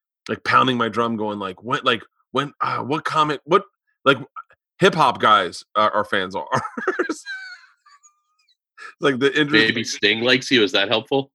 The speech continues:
Speaker 1: No,
Speaker 2: Yeah.
Speaker 1: I don't think, I don't,
Speaker 2: <laughs>
Speaker 1: I, s-, uh, sadly, I'm past the point of needing anyone famous to like me. I was,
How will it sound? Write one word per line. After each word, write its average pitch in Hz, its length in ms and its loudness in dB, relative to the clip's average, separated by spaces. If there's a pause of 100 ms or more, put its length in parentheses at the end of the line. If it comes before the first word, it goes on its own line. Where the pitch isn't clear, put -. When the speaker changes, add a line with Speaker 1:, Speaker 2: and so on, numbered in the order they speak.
(360)
Speaker 1:
No, - 320 -14
Speaker 2:
Yeah. - 80 -10
Speaker 1:
I - 40 -20 (300)
don't 98 100 -12
think, - 180 -12
I 330 40 -2
don't, 269 800 -6
Speaker 2:
<laughs> - 260 -14
Speaker 1:
I, 143 200 2
s-, 131 240 -12
uh, 127 120 -2
sadly, 175 400 2
I'm 139 120 2
past 135 380 0
the 139 80 0
point 120 320 -4
of 107 60 -4
needing 113 460 0 (100)
anyone 107 560 -2
famous 104 320 0
to - 80 -4
like 101 200 0
me. 110 80 4
I - 20 10
was, 135 160 2